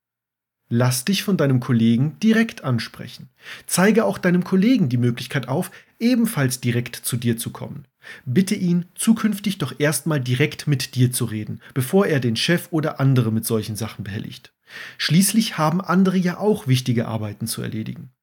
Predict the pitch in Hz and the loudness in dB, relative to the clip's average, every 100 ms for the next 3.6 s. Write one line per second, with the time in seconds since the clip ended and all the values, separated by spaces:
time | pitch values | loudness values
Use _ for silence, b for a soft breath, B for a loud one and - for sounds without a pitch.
0 | _ _ B B B - 131 131 175 196 | _ _ B B B -2 -2 0 0 0
1 | - 196 143 - 123 127 190 - 165 190 | 2 0 0 0 0 0 -2 -2 -2 0
2 | 202 - 185 190 190 165 185 185 175 180 | -4 0 2 2 2 0 0 -2 -2 0
3 | 220 226 - - 120 156 | 0 -2 -4 -4 -2 -2